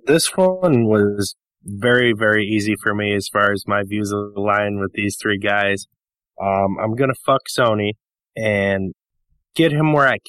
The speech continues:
can, but I'm not going to go out of my way for him. There is very, <laughs> very, very much unknown on him.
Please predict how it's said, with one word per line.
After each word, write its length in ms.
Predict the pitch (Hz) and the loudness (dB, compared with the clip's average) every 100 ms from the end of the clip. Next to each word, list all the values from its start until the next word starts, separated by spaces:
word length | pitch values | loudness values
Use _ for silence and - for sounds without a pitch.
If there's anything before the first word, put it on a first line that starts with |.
| - | -6
can, 400 | 113 123 139 131 _ _ _ | -2 -2 -4 -8 _ _ _
but 140 | 107 101 | -2 -2
I'm 160 | 101 | -2
not 240 | 107 107 98 | -2 -4 -2
going 260 | 110 104 98 | -4 -4 -8
to 100 | 107 | -4
go 80 | 101 | 0
out 100 | 104 | 0
of 60 | |
my 140 | 98 95 | 0 0
way 220 | 107 123 - | 0 -2 0
for 180 | 135 131 | 0 0
him. 140 | 127 _ _ _ _ _ - | -2 _ _ _ _ _ -4
There 300 | 117 107 101 | -2 0 0
is 220 | 98 92 | -2 -4
very, 800 | 104 101 113 127 117 117 127 117 | -12 -6 0 0 0 0 0 0
<laughs> 40 | |
very, 380 | 113 110 113 110 107 | -2 0 2 0 0
very 500 | 113 110 104 101 95 101 107 107 | 0 0 0 -2 -4 -6 -8 -8
much 240 | 101 101 - | -4 -4 0
unknown 600 | 104 104 101 101 98 98 | 0 0 0 2 0 0
on 180 | 101 98 | 0 0
him. 340 | 107 104 104 | 0 -2 -4